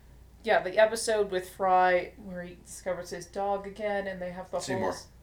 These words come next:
Speaker 1: like I
Speaker 2: Seymour
Speaker 1: said,
Speaker 2: Butts.
Speaker 1: but it's the whole, it's not the episode that's the problem, it's the epilogue when you see Seymour waiting
Speaker 2: Waiting
Speaker 1: for him,
Speaker 2: for
Speaker 1: for
Speaker 2: him.
Speaker 1: him for, like, ten more years. And it's not that he wasn't loved and cared for, it's that he was still waiting for Fry.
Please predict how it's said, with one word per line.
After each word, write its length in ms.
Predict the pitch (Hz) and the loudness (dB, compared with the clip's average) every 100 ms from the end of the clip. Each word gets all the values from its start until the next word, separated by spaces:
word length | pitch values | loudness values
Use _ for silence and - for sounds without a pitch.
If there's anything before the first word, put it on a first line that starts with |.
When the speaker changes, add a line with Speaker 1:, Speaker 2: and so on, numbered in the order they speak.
| - | -12
Speaker 1:
like 120 | 214 208 | -6 -4
I 40 | |
Speaker 2:
Seymour 200 | 113 110 | 2 2
Speaker 1:
said, 40 | |
Speaker 2:
Butts. 300 | 95 87 - - - - - - - - - - - - - | 0 -6 -10 -16 -20 -20 -20 -20 -20 -20 -20 -20 -20 -14 -2
Speaker 1:
but 140 | 240 | 0
it's 140 | 240 - | 0 0
the 160 | 247 | 0
whole, 500 | 220 277 277 269 - - - - - | 2 4 6 6 0 -14 -20 -20 -16
it's 200 | 226 240 | -10 -4
not 200 | 240 254 | -2 -2
the 120 | 208 | -4
episode 460 | 180 196 - 208 196 | -4 -4 -4 -4 -4
that's 100 | 185 | -10
the 100 | 185 | -4
problem, 380 | 180 170 180 180 | 4 4 4 -4
it's 140 | - | -8
the 180 | 180 - | -8 -6
epilogue 580 | 175 202 202 196 196 196 | -4 -2 0 0 0 -4
when 120 | 180 | -12
you 40 | |
see 220 | - - 180 | -12 -12 -12
Seymour 520 | - 185 180 185 170 | -10 -10 -8 -6 -6
waiting 340 | 165 165 170 | -8 -8 -2
Speaker 2:
Waiting 240 | - 214 202 | 0 0 -2
Speaker 1:
for 60 | |
him, 40 | 190 | 0
Speaker 2:
for 180 | 190 185 | 2 2
Speaker 1:
for 60 | |
Speaker 2:
him. 100 | 208 | -2
Speaker 1:
him 20 | |
for, 160 | 196 185 | -4 -4
like, 220 | 170 165 | -2 -4
ten 260 | - 180 180 | -8 -8 -6
more 180 | 180 175 | -6 -6
years. 480 | 160 165 180 190 - - - | -8 -8 -10 -12 -16 -20 -12
And 140 | 214 226 | -6 -6
it's 140 | 226 | -6
not 240 | 247 262 | -4 -4
that 100 | 262 | -2
he 60 | 233 | -4
wasn't 400 | 196 196 202 185 | -2 -4 -4 -4
loved 320 | 170 170 170 | -2 -2 -4
and 120 | 160 | -14
cared 320 | - 160 165 165 | -12 -10 -10 -8
for, 300 | 185 180 175 | -4 -4 -4
it's 140 | 165 | -8
that 140 | - 156 | -10 -10
he 100 | 165 | -12
was 160 | 160 | -12
still 300 | - - 165 160 | -14 -12 -10 -8
waiting 300 | 156 160 156 | -10 -10 -14
for 80 | 156 | -16
Fry. 440 | - - 147 - | -14 -8 -6 -6